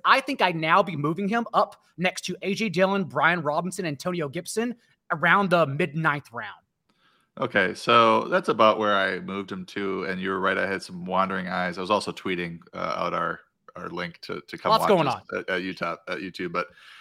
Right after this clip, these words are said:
Speaker 2: um, I might move him up a little bit more with that comment from McDaniel, 'cause it just sounds like, 'cause we don't know what's going on with Wilson. It's undisclosed injury. That, is that correct?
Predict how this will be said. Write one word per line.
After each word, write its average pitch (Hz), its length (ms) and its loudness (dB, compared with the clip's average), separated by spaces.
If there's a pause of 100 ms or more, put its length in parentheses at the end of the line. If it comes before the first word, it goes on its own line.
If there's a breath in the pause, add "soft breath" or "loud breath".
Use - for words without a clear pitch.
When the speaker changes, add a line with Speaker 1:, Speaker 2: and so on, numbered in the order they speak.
(280 loud breath)
Speaker 2:
um, 120 340 10
I 123 120 2
might 120 340 4
move 160 160 -4
him 127 120 -2
up 120 120 2
a 117 40 0
little 113 200 4
bit 110 160 0
more 113 240 2
with 101 160 -4
that 92 200 -2
comment 98 380 -2
from 92 180 -10
McDaniel, 101 400 -4
'cause 87 120 -10
it - 40 -14
just - 200 -10
sounds 92 260 0
like, 90 100 -8
'cause 92 120 -8
we 113 80 0
don't 120 120 4
know 104 100 2
what's 98 140 0
going 92 200 -2
on 92 160 0
with 87 100 -14
Wilson. 90 400 -8
It's - 100 -14
undisclosed 92 540 -4
injury. 110 400 -2
That, 101 160 -6
is 90 100 -12
that 92 160 -4
correct? - 380 -4